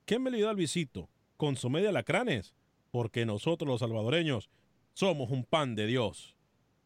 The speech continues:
dice. Alex Ri-, Carlos Rivera dice, "Alex, los clásicos hondureños ya no son como antes. Hoy en día se trata de quien pague más pat-, de quien pegue más patadas y solo es pelea en la cancha,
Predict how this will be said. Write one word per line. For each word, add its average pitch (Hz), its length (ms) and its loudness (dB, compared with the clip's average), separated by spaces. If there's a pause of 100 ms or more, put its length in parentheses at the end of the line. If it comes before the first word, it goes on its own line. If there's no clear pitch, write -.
dice. - 380 -12 (640)
Alex 135 340 0
Ri-, 127 200 -2
Carlos 147 360 0
Rivera 143 300 0
dice, 151 200 -2
"Alex, - 500 -2
los 117 220 -2
clásicos 147 400 0
hondureños 135 360 0
ya 160 100 0
no 135 100 0
son 139 220 0
como 101 320 -2
antes. - 420 -16 (360)
Hoy 143 200 0
en 135 120 0
día 151 180 0
se 127 100 0
trata 147 240 -2
de 127 120 -2
quien 139 180 -2
pague 151 240 0
más 151 180 0
pat-, 135 280 -2
de 127 180 -2
quien 131 180 -2
pegue 160 160 -2
más 160 140 0
patadas 143 540 2 (320)
y 104 120 -4
solo 131 360 0
es 120 100 0
pelea 135 420 0
en 131 80 0
la 120 120 0
cancha, 135 680 0